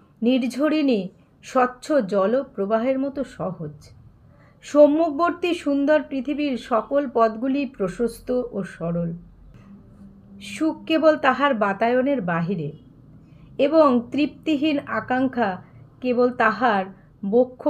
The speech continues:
পঞ্জরবর্তী স্পন্দিত পরিতপ্ত কোমল হৃদয়টুকুর অভ্যন্তরে। বিশেষত তখন তাহার অন্তর আকাশে দূর দিগন্ত হইতে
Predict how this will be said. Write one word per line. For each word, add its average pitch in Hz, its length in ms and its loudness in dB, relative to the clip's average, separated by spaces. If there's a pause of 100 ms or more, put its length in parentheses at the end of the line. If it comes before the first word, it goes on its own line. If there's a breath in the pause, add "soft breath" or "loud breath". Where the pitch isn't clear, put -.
পঞ্জরবর্তী 233 1040 0 (360)
স্পন্দিত 233 840 2
পরিতপ্ত 214 1000 -4 (580 soft breath)
কোমল 269 500 4
হৃদয়টুকুর 240 680 0
অভ্যন্তরে। 170 760 -4 (920 soft breath)
বিশেষত 349 540 0 (200)
তখন 247 380 2
তাহার 254 420 0 (480 soft breath)
অন্তর 247 460 4
আকাশে 240 440 0 (500)
দূর 285 340 2 (100)
দিগন্ত 254 460 0
হইতে 247 420 0